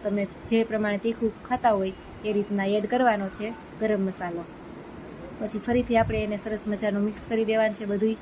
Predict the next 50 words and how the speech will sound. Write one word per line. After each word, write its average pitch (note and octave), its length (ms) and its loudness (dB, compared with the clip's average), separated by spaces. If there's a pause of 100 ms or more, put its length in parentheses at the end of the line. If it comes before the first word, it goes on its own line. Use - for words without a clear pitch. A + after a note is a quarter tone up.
(720)
તમે G#3 200 2
જોઈ A3 160 4
શકો A3+ 280 -4
છો, G#3+ 240 -2
સ-, G3 460 -2
તુરિયા G#3+ 340 4
એકદમ, G#3 420 2
અ, G3+ 180 2
પોચા G#3+ 320 0
પોચા G#3 240 -4
થવા A3 240 4
આવ્યા G3 220 2
છે, A3 160 -4
નરમ G#3 280 2
સોફ્ટ G#3+ 400 -2
થાય A3+ 140 4
ત્યાં G#3 180 0
સુધી G3+ 240 -4
એને G3 180 0
આપણે G3 260 -2 (400)
ઢાંકીને A3 380 2
આ G3+ 40 2
રીતના G3+ 280 0
રાખી A3+ 260 4
દેવાનું F#3+ 340 0
છે, G#3 200 -4 (140)
લગભગ G3+ 320 -2
પાંચથી A3 380 -2
દસ G#3+ 260 0
મિનિટ G3+ 220 0
જેટલો F#3+ 300 0
સમય G3 300 -2
લાગશે G#3 300 -2
તમને. F3 260 -8 (1080)
હવે G#3 80 2
પાંચથી A3 340 -2
દસ A3+ 220 2
મિનિટ A3 260 0
થઈ A#3 140 2
ગઈ A3 120 -2
છે, G#3+ 120 -6
એટલે G3 200 -2
મેં G3 160 2
એમાં G3+ 400 4
લીંબુનો G#3 400 2
રસ G#3+ 240 2
એડ A3+ 180 2
કરી A3+ 160 2
દીધો A3 280 2
છે, A#3+ 160 -4